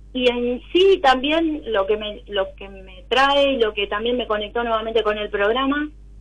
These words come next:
eh, estoy buscando, mm, como que me devuelvan algo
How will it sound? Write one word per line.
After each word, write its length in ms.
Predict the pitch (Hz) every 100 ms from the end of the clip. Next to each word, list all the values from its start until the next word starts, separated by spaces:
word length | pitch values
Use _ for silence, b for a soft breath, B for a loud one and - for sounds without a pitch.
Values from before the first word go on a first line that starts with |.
| b - - - - - - - -
eh, 800 | 233 220 214 208 202 208 190 - - -
estoy 240 | 226 220 285
buscando, 1080 | 294 302 294 277 262 247 240 233 220 214
mm, 1200 | 220 214 202 - - - - - - - - -
como 280 | - 220 214
que 120 | 214
me 140 | 220 226
devuelvan 520 | 226 262 285 262 262
algo 640 | 285 269 269 269 269 -